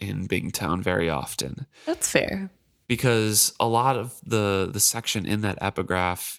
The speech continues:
Speaker 1: is talking about how the Rainwild traders were desperate, looking for some sort of material that would withstand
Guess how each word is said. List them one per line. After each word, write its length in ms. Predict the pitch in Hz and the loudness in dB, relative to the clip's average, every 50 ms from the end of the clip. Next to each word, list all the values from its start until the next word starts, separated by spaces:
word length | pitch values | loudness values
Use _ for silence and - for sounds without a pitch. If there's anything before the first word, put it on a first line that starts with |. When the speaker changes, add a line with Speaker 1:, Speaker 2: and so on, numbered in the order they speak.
| _ - | _ -4
Speaker 1:
is 280 | 98 90 90 90 - | -2 0 0 0 -2
talking 480 | - - 95 92 92 - - 101 92 - | -2 -2 -6 -6 -6 -6 -6 -6 -6 -4
about 580 | - 95 95 - - 92 90 90 92 92 - | -4 -6 -6 -4 -2 0 2 2 2 0 -2
how 600 | - - - - 95 95 92 92 92 90 90 92 - _ _ _ _ _ _ _ _ _ _ _ _ _ _ _ _ _ _ _ - | -4 -4 -2 0 0 2 2 2 2 0 -2 -4 -8 _ _ _ _ _ _ _ _ _ _ _ _ _ _ _ _ _ _ _ -4
the 60 | 110 | 0
Rainwild 480 | 104 117 113 117 123 127 120 120 117 113 | 2 2 2 2 2 2 2 0 0 -2
traders 560 | - - 113 107 104 104 104 101 98 - - | -2 -2 -2 0 2 0 0 0 -2 -2 -2
were 200 | 98 92 92 - _ _ - | -2 -4 -4 -6 _ _ -2
desperate, 540 | 101 101 101 - - - - 82 - - | 0 2 2 0 0 0 -2 -4 -4 -4
looking 460 | - 87 98 101 - - 113 110 120 117 | -4 -2 -4 -2 0 -2 -2 -2 -2 -6
for 180 | - 107 107 | -4 -2 -2
some 600 | 107 - - - - 101 98 101 98 104 107 107 - _ _ _ _ _ _ _ _ _ _ _ - | 0 0 0 0 0 0 0 0 -2 -2 -6 -8 -8 _ _ _ _ _ _ _ _ _ _ _ -4
sort 360 | - - - 107 107 104 101 | -2 0 2 4 4 2 2
of 100 | 98 104 | 0 -2
material 560 | 98 92 - - - 101 101 98 95 95 95 | -4 -2 -2 -2 0 2 2 2 2 2 2
that 140 | 98 95 85 | 2 0 0
would 140 | - 92 92 | 0 -4 -4
withstand 1000 | 98 98 101 95 - - - - - - 92 92 90 90 87 87 - - - | -2 0 -2 0 0 -2 -2 -2 0 0 0 2 2 0 -2 -2 -6 -8 -12